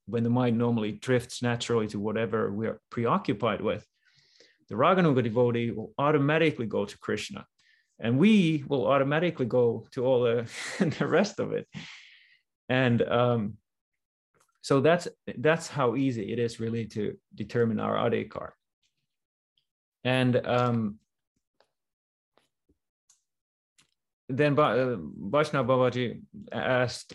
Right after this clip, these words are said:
asked the Lahiri Mahashai further, like, "Do you feel like it's a good idea to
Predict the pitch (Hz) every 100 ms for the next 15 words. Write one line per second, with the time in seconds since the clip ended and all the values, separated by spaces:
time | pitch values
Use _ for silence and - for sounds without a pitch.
0 | 117 131 123 - 120 117 - 120 127 131
1 | 117 117 120 - 110 107 127 120 107 107
2 | 107 101 101 _ _ _ _ _ _ _
3 | _ 113 123 120 123 120 104 - 175 190
4 | 135 110 107 98 - - 110 117 120 110
5 | 123 113 101 107 107